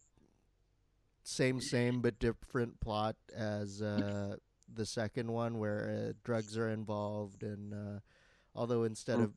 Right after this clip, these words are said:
Speaker 1: Miami, it's in L A and, um,
Speaker 2: Mm-hmm.
Speaker 1: Mexicans instead of Cubans. But yeah, at the end of
Speaker 2: <laughs>
Speaker 1: the movie, uh, Dominic Toretto is sentenced to, uh, prison,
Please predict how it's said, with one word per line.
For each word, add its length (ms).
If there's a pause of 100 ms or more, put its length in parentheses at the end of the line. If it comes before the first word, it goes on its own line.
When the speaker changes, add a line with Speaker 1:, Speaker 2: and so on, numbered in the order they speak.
Speaker 1:
Miami, 680
it's 280
in 100
L 220
A 340
and, 340
um, 600 (400)
Speaker 2:
Mm-hmm. 160
Speaker 1:
Mexicans 500
instead 340
of 100
Cubans. 640 (760)
But 220
yeah, 360 (1400)
at 160
the 120
end 100
of 60
Speaker 2:
<laughs> 20
Speaker 1:
the 80
movie, 640
uh, 800 (320)
Dominic 420
Toretto 500
is 140
sentenced 560
to, 400
uh, 160 (100)
prison, 600